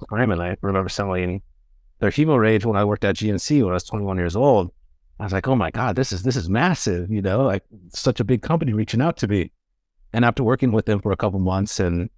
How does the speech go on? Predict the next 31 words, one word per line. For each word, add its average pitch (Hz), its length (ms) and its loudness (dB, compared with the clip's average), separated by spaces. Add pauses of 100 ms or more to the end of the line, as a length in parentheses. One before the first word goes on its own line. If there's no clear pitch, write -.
(160)
after 104 200 0
they 107 140 2
spent, 95 520 -2 (140)
you 104 180 -2
know, 87 280 -2 (160)
close - 240 -2
to 117 80 0
a 120 60 -2
hundred 110 340 0
grand 95 380 -4 (360)
with 87 220 -4
agencies 107 560 2
trying 113 240 0
to 92 80 0
find 107 320 0
the 101 40 2
new 98 120 0
direction, 87 480 -2
trying 104 240 -2
to, 95 200 2
like, 90 200 -2 (500)
get 123 160 2
their 117 140 4
identity 92 640 2
because 104 220 -6
they 101 100 2
hadn't 107 240 2
had 95 180 -2
really 90 200 0
an 87 100 -2
identity, 95 640 0